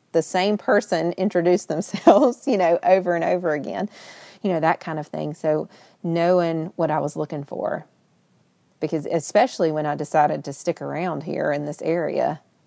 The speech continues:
I really knew, because of my upbringing in church and how important that it was, and my parents made it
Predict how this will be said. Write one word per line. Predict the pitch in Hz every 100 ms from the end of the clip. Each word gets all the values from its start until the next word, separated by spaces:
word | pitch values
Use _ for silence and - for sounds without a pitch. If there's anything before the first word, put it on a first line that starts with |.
| _
I | 147
really | 147 151 151 147
knew, | 147 147 147 147 135 _ _ _
because | 165 - 196 185
of | 160
my | 160
upbringing | 156 156 160 156 156 151
in | 147
church | 143 147 151 -
and | 143
how | 156 151
important | 147 - 156 147 -
that | 147 -
it |
was, | - 160 151 151
and | 156
my | 147 147
parents | 165 156 151 -
made | 151 147
it | 143